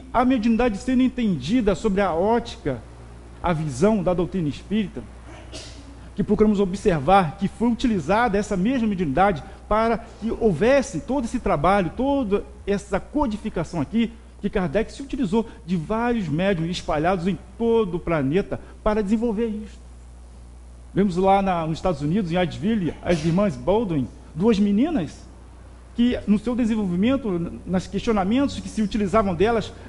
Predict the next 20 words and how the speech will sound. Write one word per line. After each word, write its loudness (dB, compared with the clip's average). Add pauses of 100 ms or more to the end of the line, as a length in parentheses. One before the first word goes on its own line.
para 2
as -2
perguntas 2
e -10
que-, 0 (120)
questões, -2 (340)
ajudou, 2
contribuiu 0
também 2
para -4
a -6
formulação -2
dessas -2
obras. 0 (840)
E 2
assim -2
também 0
em 0
vários -4
pontos, -6